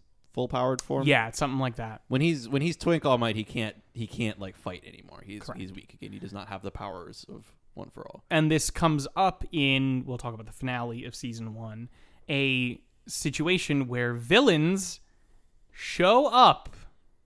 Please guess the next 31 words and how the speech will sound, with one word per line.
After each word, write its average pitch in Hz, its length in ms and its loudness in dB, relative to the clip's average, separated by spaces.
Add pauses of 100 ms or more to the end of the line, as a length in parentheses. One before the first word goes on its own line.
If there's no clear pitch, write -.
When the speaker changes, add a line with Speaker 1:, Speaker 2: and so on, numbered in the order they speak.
Speaker 1:
Yes. - 420 -12 (440)
Speaker 2:
at 135 240 4
U 156 480 0
A. 143 500 2 (420)
They 127 60 -6
Speaker 1:
Because 131 220 2
Speaker 2:
show 180 180 6
up 180 140 6 (100)
at 147 240 4
the 165 140 0
school 180 520 2
because 135 260 -4
it 135 60 -4
is 123 120 -8 (100)
in 135 220 -4
massive 240 400 2
security, 208 640 -2
big 180 360 0
things. 202 380 -6 (380)
There 156 160 2
is 139 160 0
a 135 340 -2 (380)
brief 175 340 0
moment 165 480 2
where 147 120 2
we're 147 100 2
like, 143 280 2
"Hmm, 196 440 2
that 185 180 4
was 151 160 -2
weird," 135 460 -2